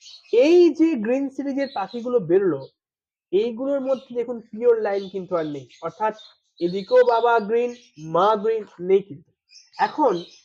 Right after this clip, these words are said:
ওই লাইনে আপনি একটা ব্লু সিরিজের পাখি ইনক্লুড করে দিয়েছেন। এবার ব্লু সিরিজের পাখি ইনক্লুড করেছেন, সঙ্গে একটা গ্রিন দিয়েছেন, বাচ্চা যা হচ্ছে সে সমস্ত বাচ্চা কিন্তু স্প্লিট ব্লু, অর্থাৎ ব্লুর জিন ক্যারি করছে,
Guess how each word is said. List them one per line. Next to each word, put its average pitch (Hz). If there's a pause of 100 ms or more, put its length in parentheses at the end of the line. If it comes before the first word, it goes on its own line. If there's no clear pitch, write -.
(200)
ওই 311
লাইনে 233
আপনি 208
একটা 196
ব্লু 190
সিরিজের 208
পাখি 156
ইনক্লুড 202
করে 160
দিয়েছেন। 143 (360)
এবার 302
ব্লু 277
সিরিজের 339
পাখি 320
ইনক্লুড 302
করেছেন, 277 (300)
সঙ্গে 233
একটা 247
গ্রিন 240
দিয়েছেন, 233 (360)
বাচ্চা 214
যা 269
হচ্ছে 254
সে -
সমস্ত 240
বাচ্চা 214
কিন্তু 202 (420)
স্প্লিট 302 (540)
ব্লু, 208
অর্থাৎ 247 (540)
ব্লুর 311
জিন 247
ক্যারি 202
করছে, -